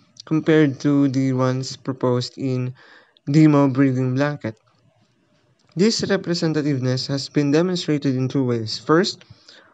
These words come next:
comparing material distribution inside demo breathing blanket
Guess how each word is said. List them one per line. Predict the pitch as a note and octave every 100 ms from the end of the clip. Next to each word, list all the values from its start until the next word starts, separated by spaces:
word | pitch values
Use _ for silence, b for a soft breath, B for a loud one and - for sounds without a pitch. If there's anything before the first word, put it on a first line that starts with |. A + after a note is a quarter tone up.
| b
comparing | - D3 D#3 F3 G#3 A3 G#3
material | F3+ F3 E3+ E3+
distribution | D3 D3 C3+ C3 D3+ E3+ C3 A#2 A#2
inside | C3+ C3 C3 B2+ A#2+
demo | D#3 F#3 F#3 F#3 F3
breathing | D3 D3+ D3 C#3
blanket | C#3 C#3+ C#3 A#2+ A#2+